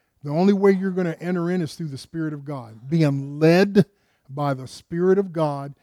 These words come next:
And the only way you're gonna ever be led by the Spirit of God, you have to follow his Spirit as it leads. And as that happens, you're gonna be obedient to it. You're gonna follow it. You're not gonna be distracted. You're not gonna fall off and go to another place.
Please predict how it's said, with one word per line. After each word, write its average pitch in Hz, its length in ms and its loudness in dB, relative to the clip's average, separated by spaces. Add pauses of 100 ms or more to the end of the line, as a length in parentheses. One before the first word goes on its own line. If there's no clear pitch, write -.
(140)
And 143 160 -2
the 139 60 0
only 165 220 2
way 180 180 2
you're 180 100 -2
gonna 170 160 -4
ever 175 280 -4
be 185 160 -4
led 185 260 0
by 175 140 -8
the 170 100 -10
Spirit 185 300 -6
of 160 100 -14
God, 185 300 -6
you 175 100 -10
have 160 180 -8
to 151 100 -14
follow 156 360 -4
his 151 100 -12
Spirit 160 460 -8
as 156 300 -2
it 156 180 -8
leads. 147 480 -10 (640)
And 143 160 -8
as 160 320 4
that 160 180 0
happens, 165 420 -8
you're 160 120 -10
gonna 151 100 -6
be 147 200 -8
obedient 156 640 -6
to 196 200 -6
it. 220 140 -4 (500)
You're 151 140 -6
gonna 143 160 -2
follow 170 520 0
it. 208 160 -8
You're 151 160 -6
not 151 300 -8
gonna 170 140 -6
be 170 180 -6
distracted. 170 760 -8
You're 165 100 -8
not 156 240 -8
gonna 143 260 -16
fall 160 320 -8
off 170 260 -12 (240)
and 143 160 -10
go 160 140 -4
to 156 200 -4
another 147 300 -4
place. 139 460 -12